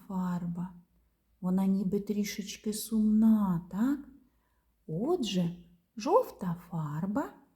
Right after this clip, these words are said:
вирішила розвеселити синю. Беремо жовту фарбу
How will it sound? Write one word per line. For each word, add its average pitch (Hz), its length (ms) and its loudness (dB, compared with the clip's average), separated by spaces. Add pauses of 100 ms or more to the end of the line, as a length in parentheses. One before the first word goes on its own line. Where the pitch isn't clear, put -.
(140)
вирішила 254 1000 0
розвеселити 254 1200 0
синю. 170 840 0 (1700)
Беремо 185 500 0
жовту 170 600 -4
фарбу 277 680 -4